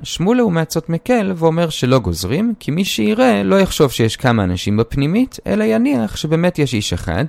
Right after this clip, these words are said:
ואם הוא לא יניח שיש איש אחד, אלא יחשוב שיש כמה אנשים, אז הוא יניח ששתי החצרות פשוט עשו עירוב ביחד, ולכן החיצונית מטלטלים חופשי. אז שוב, רב עדה אומר שגוזרים, שמואל אומר שלא גוזרים, כי אנחנו מניחים שמי שיראה את זה, ידון את זה לכף זכות, כלומר, או שהוא יניח שיש איש אחד,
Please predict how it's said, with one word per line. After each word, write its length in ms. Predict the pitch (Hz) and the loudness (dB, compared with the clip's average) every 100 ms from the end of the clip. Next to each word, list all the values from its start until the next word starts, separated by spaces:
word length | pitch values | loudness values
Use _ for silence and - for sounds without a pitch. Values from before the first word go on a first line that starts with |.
| - | -4
ואם 220 | 95 104 | 0 2
הוא 120 | 101 | 4
לא 60 | 117 | 4
יניח 380 | 240 269 214 | 4 2 0
שיש 280 | - 131 117 | 0 0 0
איש 160 | 110 - | -2 -6
אחד, 240 | - 117 123 | -2 -2 0
אלא 200 | 120 123 | 0 0
יחשוב 340 | 95 - 147 | 0 0 -2
שיש 240 | - 165 - | 0 -4 -2
כמה 300 | 233 269 233 | -2 0 0
אנשים, 420 | 180 - 160 170 | -2 -2 -2 -2
אז 160 | 139 | -2
הוא 80 | 160 | 0
יניח 340 | 185 233 262 - | 2 2 0 -2
ששתי 320 | 139 - 196 | -8 -4 -2
החצרות 520 | 196 190 - 196 254 | -2 -2 -2 0 0
פשוט 260 | - 147 185 | -2 -4 -4
עשו 200 | 190 - | -4 0
עירוב 340 | 208 214 247 | 2 2 -2
ביחד, 400 | 160 175 196 190 165 | 0 -2 0 -4 -6
ולכן 360 | 160 180 185 247 | -4 -4 0 0
החיצונית 500 | 196 156 - 165 175 | 0 -4 -2 -2 -2
מטלטלים 520 | 175 170 165 165 160 | -2 -4 -2 -2 -2
חופשי. 420 | 151 160 - 110 110 _ _ _ _ _ _ - | -2 -4 -2 -4 -4 _ _ _ _ _ _ -10
אז 120 | - | -8
שוב, 340 | - 180 220 127 | 0 2 2 0
רב 160 | 120 | 2
עדה 200 | 143 165 | 2 4
אומר 300 | 139 113 92 | 2 2 0
שגוזרים, 680 | 82 95 87 87 92 120 202 | -2 -4 -2 -2 0 0 -2
שמואל 400 | 180 - 190 240 | -6 -4 0 2
אומר 240 | 208 151 147 | 2 0 -2
שלא 300 | 139 - 113 | -2 0 0
גוזרים, 420 | 139 156 196 233 | 0 -2 -2 -2
כי 120 | - | -2
אנחנו 240 | 151 143 156 | -4 -2 -2
מניחים 420 | 160 156 226 226 | -2 -2 0 0
שמי 260 | - 160 | 0 -2
שיראה 420 | 196 - 202 226 262 | -2 -2 -2 2 0
את 80 | |
זה, 140 | 202 202 | 0 -2
ידון 400 | 185 190 214 226 | -2 -2 2 0
את 80 | 196 | 0
זה 80 | |
לכף 320 | 190 180 190 - | -2 0 -2 -2
זכות, 320 | - 156 156 | -4 -4 -6
כלומר, 260 | - 156 156 | -6 -4 0
או 160 | 156 | 0
שהוא 180 | 165 151 | 0 0
יניח 320 | 131 127 113 | 0 2 0
שיש 280 | - 90 87 | -2 -4 -4
איש 160 | 82 101 | -8 -6
אחד, 260 | - 214 | -2 -2